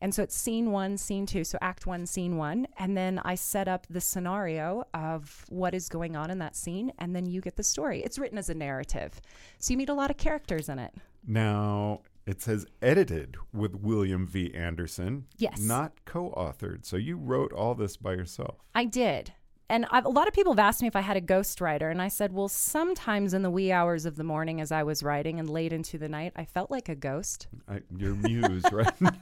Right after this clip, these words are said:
Speaker 2: <laughs>
Speaker 1: Yes, yes. And, and William V. Anderson is one of my very dear friends. You will actually meet him in this book. He goes by the name Bill. Um, we became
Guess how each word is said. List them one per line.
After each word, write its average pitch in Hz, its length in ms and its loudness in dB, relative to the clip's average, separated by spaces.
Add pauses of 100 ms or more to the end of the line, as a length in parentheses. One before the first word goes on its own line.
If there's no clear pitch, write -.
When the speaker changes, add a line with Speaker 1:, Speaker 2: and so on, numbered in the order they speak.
(200)
Speaker 2:
<laughs> - 720 0
Speaker 1:
Yes, 240 460 4
yes. 247 340 6
And, 269 260 6 (280)
and 262 360 6
William 320 480 8
V. 240 300 2
Anderson 185 760 2
is 180 340 -2
one 185 180 0
of 175 140 -4
my 170 220 -4
very 202 440 0
dear 185 240 4
friends. 175 420 -2
You 185 80 -4
will 196 140 0
actually - 340 -4
meet 175 300 -2
him 208 160 -2
in 226 100 -2
this 254 180 -4
book. - 260 -2
He - 240 -4
goes 180 380 2
by 175 180 2
the 170 120 -2
name 160 260 -2
Bill. 156 480 0 (580)
Um, 180 460 2
we 214 160 2
became 185 600 -2